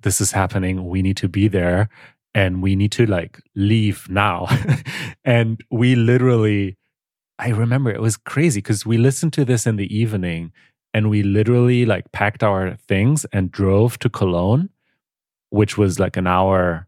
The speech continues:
an hour by car. And we got there at midnight. I remember we got there just after midnight, like, twelve oh five or something we got there. So exactly twelve hours before the sale.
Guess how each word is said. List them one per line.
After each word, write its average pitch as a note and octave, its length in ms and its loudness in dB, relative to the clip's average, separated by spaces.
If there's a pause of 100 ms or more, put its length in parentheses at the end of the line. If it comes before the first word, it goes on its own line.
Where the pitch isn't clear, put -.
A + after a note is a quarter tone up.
(500)
an F2+ 140 -4
hour F2+ 480 0 (160)
by F2 160 0
car. F2 520 -2 (520)
And A2 160 2
we G#2+ 100 2
got B2 300 0
there E3 160 4
at A#2 120 -2
midnight. G2 800 -4 (220)
I G2+ 40 -2
remember G#2+ 260 2
we G2 120 -2
got C3 180 0
there C#3+ 140 2
just D3+ 420 -2
after B2 220 0
midnight, F2 460 -4
like, E2 160 -6 (100)
twelve A2+ 640 0 (280)
oh G2+ 120 2
five F#2+ 460 -4
or - 60 -10
something - 340 -10
we F2 140 -8
got E2+ 240 -6
there. F2+ 180 0
So F#2 380 -4
exactly G2+ 500 -2
twelve A2 400 0
hours G2+ 380 0
before F#2+ 640 -2
the E2 140 -12
sale. F2+ 540 -4